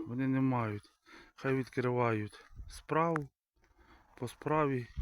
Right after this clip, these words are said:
є слідчий суддя, то все. Тонкощів не знаю цих. Ну, вони відказуються. Вони сказали, що сюди ніхто не заїде на частну територію.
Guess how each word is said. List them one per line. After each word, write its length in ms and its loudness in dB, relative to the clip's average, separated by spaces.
є 200 2
слідчий 460 -4
суддя, 540 0
то 200 -2
все. 320 -2
Тонкощів 640 -2
не 140 0
знаю 340 0
цих. 320 -8
Ну, 140 0
вони 200 6
відказуються. 640 0
Вони 140 0
сказали, 480 -2
що 140 -8
сюди 380 2
ніхто 280 -2
не 120 0
заїде 580 0
на 160 0
частну 380 2
територію. 760 -2